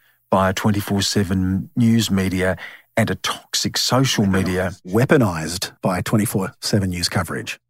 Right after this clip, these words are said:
Speaker 1: And then people just want to turn it down. They just want to get away.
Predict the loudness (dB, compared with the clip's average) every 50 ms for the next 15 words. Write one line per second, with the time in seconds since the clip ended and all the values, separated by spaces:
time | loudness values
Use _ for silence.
0 | _ _ 0 2 4 4 6 6 6 6 6 4 2 0 -4 -10 -20 _ _ _
1 | _ _ _ _ _ _ -4 0 0 2 2 2 0 0 -2 0 0 0 0 0
2 | -2 -4 _ _ -6 -2 0 2 2 2 0 -2 -2 -2 -2 0 0 0 -2 -2
3 | -4 -8 -12 -10 -6 -6 -4 -2 -4 -2 0 0 0 0 0 0 0 0 0 0
4 | 0 0 0 -2